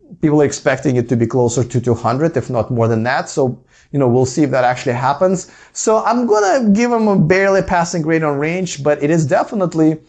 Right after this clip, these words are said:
one of the longest one right now in the market. So kudos for that as well. Um, now, uh, the price is going to start at thirty thousand. Uh, you know, with incentives, uh, Nissan, I believe, is only halfway through their,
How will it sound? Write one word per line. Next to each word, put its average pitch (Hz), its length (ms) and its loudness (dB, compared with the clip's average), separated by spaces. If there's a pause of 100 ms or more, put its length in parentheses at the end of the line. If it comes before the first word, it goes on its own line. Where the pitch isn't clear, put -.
(120)
one 151 240 0
of 156 140 0
the 147 260 0 (180)
longest 151 460 0
one 131 220 0
right 120 160 2
now 127 180 0
in 120 60 0
the 120 60 2
market. 143 380 -2
So 123 320 0 (360)
kudos 339 340 2
for 254 160 0
that 208 180 2
as 160 160 2
well. 143 380 0 (240)
Um, 165 440 2
now, 190 380 4
uh, 180 460 -4
the 175 160 4
price 247 300 0
is 214 80 2
going 190 180 2
to 180 80 0
start 175 240 0
at 151 120 -2
thirty 156 200 2
thousand. 147 640 0 (300)
Uh, 156 920 2 (800)
you 220 100 0
know, 196 120 2
with 226 180 4
incentives, 240 800 -2
uh, 226 500 -2 (320)
Nissan, 226 600 0
I 196 80 2
believe, 185 180 6
is 175 100 2
only 170 160 2
halfway 170 420 0
through 165 240 0
their, 131 320 2